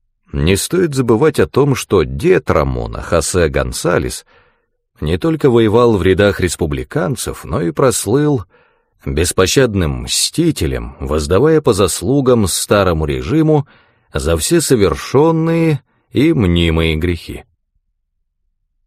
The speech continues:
Падре принялся машинально перебирать лежащие на столе чётки.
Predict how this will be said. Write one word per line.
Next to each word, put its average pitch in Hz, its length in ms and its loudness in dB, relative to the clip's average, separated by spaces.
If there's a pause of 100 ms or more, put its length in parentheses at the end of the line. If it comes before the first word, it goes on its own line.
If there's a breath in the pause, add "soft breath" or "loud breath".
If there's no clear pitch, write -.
(160)
Падре 127 440 2
принялся 90 500 0
машинально 120 840 2
перебирать 92 640 0
лежащие 85 600 0
на 78 100 -2
столе 71 340 -4
чётки. - 500 -12